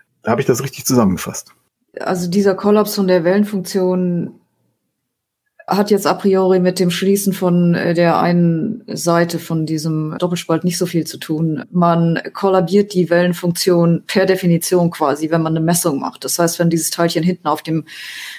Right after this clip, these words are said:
Speaker 2: auf dem
Speaker 1: Okay.
Speaker 2: Detektor,
Speaker 1: Mhm.
Speaker 2: ähm, aufschlägt. Und da ist halt irgendwie das Problem, wie Sie vollkommen korrekt sagten, man hat also diese sogenannte Wellenfunktion,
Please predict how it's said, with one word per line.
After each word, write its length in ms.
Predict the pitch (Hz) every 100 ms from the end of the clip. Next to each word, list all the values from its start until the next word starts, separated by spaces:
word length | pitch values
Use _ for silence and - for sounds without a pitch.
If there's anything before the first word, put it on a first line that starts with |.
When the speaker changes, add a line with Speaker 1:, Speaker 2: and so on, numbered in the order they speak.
| -
Speaker 2:
auf 180 | 170 -
dem 100 | 170
Speaker 1:
Okay. 100 | 151
Speaker 2:
Detektor, 560 | - 196 175 160 147 -
Speaker 1:
Mhm. 220 | 104 220
Speaker 2:
ähm, 160 | 160 160
aufschlägt. 680 | - 175 - 147 123 - -
Und 380 | 160 156 - -
da 80 | 127
ist 180 | 185
halt 140 | 190 -
irgendwie 240 | 185 185
das 160 | 185 180
Problem, 560 | - 170 175 180 180 -
wie 220 | 165 185
Sie 100 | 170
vollkommen 360 | 185 175 185 175
korrekt 340 | 170 170 -
sagten, 400 | - 175 180 170
man 180 | 151 165
hat 120 | 175
also 200 | 170 160 165
diese 220 | 180 170
sogenannte 480 | 185 180 165 160 151
Wellenfunktion, 920 | 180 214 220 208 - 208 214 220